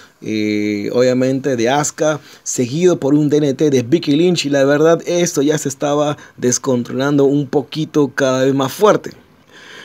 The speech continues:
Y luego ya hubo un forcejeo entre Nikki Cross y Alexa Bliss con una de las esposas, y obviamente ya entre que la lucha avanzaba, esta estaba ya descontrolándose hasta que Becky Lynch saltó sobre Dakota Kai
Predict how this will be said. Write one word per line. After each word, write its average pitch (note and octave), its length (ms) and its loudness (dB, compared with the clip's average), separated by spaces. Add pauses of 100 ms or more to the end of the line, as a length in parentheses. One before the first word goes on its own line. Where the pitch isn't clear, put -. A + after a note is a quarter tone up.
(140)
Y - 40 -10
luego A#3 260 4
ya F#3+ 140 6
hubo G3+ 100 8
un G#3 100 6
forcejeo E3+ 440 0
entre C#3 200 2
Nikki D#3 340 0
Cross E3 340 4
y - 20 4
Alexa C3 420 2
Bliss E3+ 480 2 (200)
con B2+ 160 0
una D#3 180 2
de D#3 80 4
las C#3 240 0
esposas, E3 800 0 (240)
y A#2+ 140 2
obviamente D3 540 2
ya F3+ 160 0 (460)
entre C3+ 280 -2
que C#3+ 80 -2
la C3+ 40 2
lucha D#3+ 240 4
avanzaba, D3+ 720 0 (300)
esta F3+ 380 2
estaba C3 420 0
ya C#3 200 4
descontrolándose C#3 760 0
hasta B2+ 260 -2
que B2 160 0
Becky D#3 320 0
Lynch F3 240 4
saltó B2 460 0
sobre C3+ 340 0
Dakota D3 460 0
Kai D#3 400 4